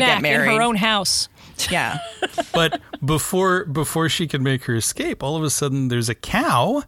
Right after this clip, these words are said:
Speaker 3: at the door.
Speaker 1: As there is.
Speaker 3: Mm.
Speaker 2: She hasn't said
Speaker 3: And she's
Speaker 2: goodnight
Speaker 3: like,
Speaker 2: to it.
Speaker 3: "Wh-, what the hell is that?" <laughs> And,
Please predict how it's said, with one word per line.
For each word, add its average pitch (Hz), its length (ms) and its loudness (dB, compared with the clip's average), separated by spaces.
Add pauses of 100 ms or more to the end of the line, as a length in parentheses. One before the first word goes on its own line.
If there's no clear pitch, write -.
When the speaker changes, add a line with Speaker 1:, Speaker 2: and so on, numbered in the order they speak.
(520)
Speaker 3:
at 131 200 0
the 123 80 -4
door. 113 140 0
Speaker 1:
As 104 120 0
there 120 160 4
is. 185 360 -2 (280)
Speaker 3:
Mm. 135 1400 0 (240)
Speaker 2:
She - 120 -2
hasn't 175 220 0
said - 80 2
Speaker 3:
And 113 100 0
she's 131 160 0
Speaker 2:
goodnight - 60 0
Speaker 3:
like, 113 140 0
Speaker 2:
to - 120 -8
it. - 180 -6
Speaker 3:
"Wh-, - 840 -8
what 131 300 0
the 117 280 4
hell 135 320 4
is 175 260 4
that?" 247 380 2
<laughs> - 400 -2 (500)
And, 143 300 4